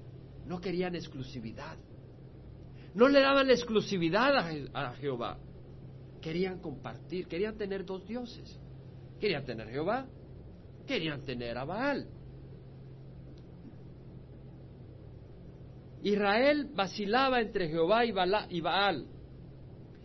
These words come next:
Muchos descansan en Jesús y buscan a Jesús los domingos. Vamos a la iglesia,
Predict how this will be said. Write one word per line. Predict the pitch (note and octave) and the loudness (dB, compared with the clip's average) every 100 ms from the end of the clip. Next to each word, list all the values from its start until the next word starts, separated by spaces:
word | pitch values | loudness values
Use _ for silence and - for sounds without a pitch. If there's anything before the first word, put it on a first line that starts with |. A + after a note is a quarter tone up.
| - - - - - | -18 -18 -18 -16 -2
Muchos | F3+ D#4+ F4 - C3 G#2 - - - - - - - - - | 6 8 8 4 -4 -4 -12 -14 -14 -14 -16 -14 -16 -16 -8
descansan | D#3+ C3+ - G#3+ C#4+ C4 - C#3+ C3+ - - - - - - - - - - - - - - - | -6 -6 -6 -2 0 0 -2 -2 -2 -6 -10 -12 -14 -14 -16 -16 -16 -16 -16 -16 -14 -14 -14 -8
en | C3+ | -6
Jesús | C3+ C3+ C4+ C#4+ - - - - - - - - - | -6 -6 -6 -8 -10 -14 -14 -14 -16 -16 -18 -12 -6
y | D#3 | -2
buscan | E3+ - E3+ | -2 -2 -4
a | D#3+ | -4
Jesús | D3 D#3+ F#3 - | -6 -6 -8 -8
los | E3+ | -8
domingos. | F3 G#3 B3 G#3+ C#3 - - - - - - - - - - - - - - - | -4 -4 -4 -6 -10 -14 -16 -16 -16 -14 -14 -14 -14 -14 -14 -16 -16 -16 -14 -12
Vamos | - E3 | -8 -6
a | G3 | -6
la | |
iglesia, | F#3+ A3+ A3+ F#3 | -4 -4 -6 -8